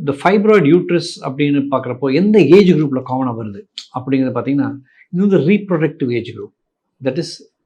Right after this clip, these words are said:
thirty to fifty years. இந்த ஏஜ் குரூப்ல தான். ஏன்னா என்னதான் இது வந்து நம்ம ஹார்மோனல், அ, சேஞ்சஸ்னால வருது, ஈஸ்ட்ரோஜன், ப்ரொஜெஸ்டரான் இருக்கிற வரைக்கும். மெனோபாஸ் ஆகுது அப்படின்னு வச்சுக்கோங்க, மெனோபாஸ் ஆனப்புறம்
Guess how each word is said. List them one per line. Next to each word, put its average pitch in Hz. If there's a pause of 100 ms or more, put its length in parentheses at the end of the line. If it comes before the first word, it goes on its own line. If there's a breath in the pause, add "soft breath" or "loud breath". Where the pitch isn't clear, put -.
(140)
thirty -
to 151
fifty 127
years. -
இந்த 156
ஏஜ் 156
குரூப்ல 139
தான். 120
ஏன்னா 180
என்னதான் 196
இது 175
வந்து 170
நம்ம 160
ஹார்மோனல், 156 (560)
அ, 127 (520)
சேஞ்சஸ்னால 123
வருது, 98 (420)
ஈஸ்ட்ரோஜன், 180
ப்ரொஜெஸ்டரான் 143
இருக்கிற 120
வரைக்கும். - (640)
மெனோபாஸ் 233
ஆகுது 165
அப்படின்னு 131
வச்சுக்கோங்க, 104 (480)
மெனோபாஸ் 220
ஆனப்புறம் 143